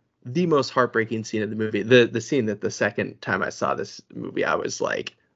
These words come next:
thought I might have to leave the theater, is when Molly puts the, um, puts the pillow under Byron's head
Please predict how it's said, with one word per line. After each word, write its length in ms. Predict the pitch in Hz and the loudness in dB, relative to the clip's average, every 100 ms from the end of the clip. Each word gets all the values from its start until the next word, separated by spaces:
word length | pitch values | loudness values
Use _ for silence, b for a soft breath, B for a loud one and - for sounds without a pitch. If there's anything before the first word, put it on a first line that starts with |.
| _ _ _ _ _ - - | _ _ _ _ _ -8 2
thought 160 | 110 | 4
I 80 | 92 | 4
might 200 | 101 98 | 2 0
have 160 | - 98 | -2 -2
to 60 | 107 | -2
leave 180 | 104 | 0
the 80 | 90 | 0
theater, 520 | 107 120 98 90 80 B B B - | 0 2 4 6 4 B B B 2
is 180 | 123 | 4
when 280 | 117 110 107 | 6 6 4
Molly 580 | 104 113 117 113 120 123 - | 2 2 2 4 2 0 -4
puts 340 | - 117 - - | 0 0 0 -6
the, 260 | 117 110 | 0 2
um, 520 | 101 104 101 104 107 - _ _ _ _ _ _ - | 2 0 0 -2 -6 -10 _ _ _ _ _ _ 0
puts 220 | 131 - | 0 0
the 80 | 104 | -6
pillow 400 | - 123 120 117 | 0 4 4 4
under 160 | 113 | 0
Byron's 480 | 98 104 110 104 104 | 0 0 2 0 -2
head 320 | - 101 135 | 0 0 -2